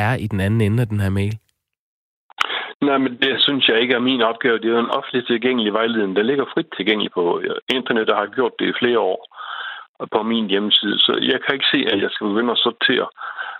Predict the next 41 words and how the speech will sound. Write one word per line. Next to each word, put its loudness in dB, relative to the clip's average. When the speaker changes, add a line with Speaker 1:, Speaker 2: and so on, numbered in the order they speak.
Speaker 2:
folk. -2
Jeg 2
får 2
jo 2
mange 0
henvendelser. 0
Øh, 2
der, 4
der 2
er -4
mindst, -2
mindst 0
i 4
reglen 2
hver 0
eneste 0
dag, 2
og 0
samtidig 0
flere. 2
Og 0
jeg 2
kan 0
ikke -16
begynde 0
at -2
tage -2
stilling 0
til, 0
hvem 0
der 2
har 0
fortjent -2
at -8
få 0
vejledningen, -2
og 0
hvem 0
der 0
ikke -8
har. -4